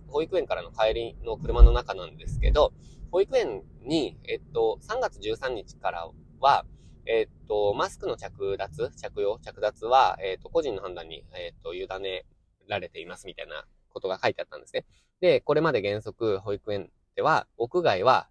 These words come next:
えー、着用不要、まあ、不要。えっと、屋内は、えー、原則着用みたいなことでしたが、えー、これからは、みたいな、あの、表記があったんですね。まあ、これはガイドライン、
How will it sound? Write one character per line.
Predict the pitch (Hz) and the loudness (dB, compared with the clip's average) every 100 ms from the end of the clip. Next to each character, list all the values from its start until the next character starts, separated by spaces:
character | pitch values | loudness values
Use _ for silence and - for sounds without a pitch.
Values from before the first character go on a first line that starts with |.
| - | -8
え | 92 90 | -6 -6
ー、 | |
着 | - 90 92 | -10 -8 -6
用 | 87 90 85 - | -4 -4 -6 -8
不 | _ 98 | _ 0
要、 | 92 135 - | 2 0 -6
ま | |
あ、 | 92 | -8
不 | 104 | -2
要。 | 95 95 - _ _ _ - | 0 0 -4 _ _ _ -4
え | 104 | -4
っ | |
と、 | - 104 101 98 98 98 - _ _ _ _ _ _ - | 2 4 6 6 6 2 -2 _ _ _ _ _ _ -4
屋 | 117 196 | 0 2
内 | 160 139 | 2 2
は、 | 185 107 - | 2 0 -4
え | 107 | -6
ー、 | 104 | 0
原 | 117 113 | 0 -2
則 | 107 117 131 | -4 -2 -2
着 | - 101 | -4 -2
用 | 95 92 | 0 0
み | 85 | -6
た | 69 | -16
い | 71 | -16
な | |
こ | _ - | _ -14
と | 90 - | -14 -10
で | 95 | -12
し | - | -6
た | 104 | -2
が、 | 160 147 - _ _ | 2 2 0 _ _
え | - 110 | 0 2
ー、 | |
こ | - | 2
れ | 104 | 4
か | 107 | 4
ら | 95 | 6
は、 | 123 | 4
み | 107 | 4
た | 73 | -6
い | 62 | -14
な、 | - _ 90 | -16 _ -18
あ | |
の、 | 85 80 - | -14 -16 -8
表 | 104 - | -8 -8
記 | |
が | 82 | -10
あ | 82 | -12
っ | |
た | - | -14
ん | |
で | - | -18
す | 120 | -18
ね。 | - _ | -18 _
ま | 143 | -6
あ、 | 131 | 2
こ | 185 | 2
れ | |
は | 175 | 4
ガ | 156 | 4
イ | |
ド | 175 | 4
ラ | 190 | 2
イ | |
ン、 | 160 | 0